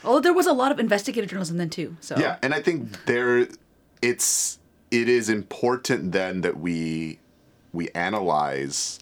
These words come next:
Speaker 2: our media sources, but then also to be vigilant, right? Like,
Speaker 1: Yeah.
Speaker 2: and to say that, you know, I think that that fantasization, fantasizing of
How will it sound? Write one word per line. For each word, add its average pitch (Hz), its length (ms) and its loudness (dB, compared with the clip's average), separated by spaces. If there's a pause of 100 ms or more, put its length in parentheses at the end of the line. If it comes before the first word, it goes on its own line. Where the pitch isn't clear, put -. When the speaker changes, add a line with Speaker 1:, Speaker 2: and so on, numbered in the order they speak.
Speaker 2:
our 80 140 0
media 78 320 -4
sources, 117 720 -2 (720)
but - 80 0
then 123 180 0 (200)
also 120 240 -2
to 107 120 -2
be 98 120 -2
vigilant, 90 680 0
right? 87 300 -2
Like, 85 300 0
Speaker 1:
Yeah. 98 80 -2
Speaker 2:
and 92 80 -2
to 101 60 -2
say 95 300 0
that, 85 380 -2 (220)
you 90 120 -4
know, 80 380 -2 (640)
I 107 80 0
think 131 300 -2
that 123 200 -2
that 98 220 0
fantasization, 110 1400 -2 (280)
fantasizing 85 880 -4
of 87 360 0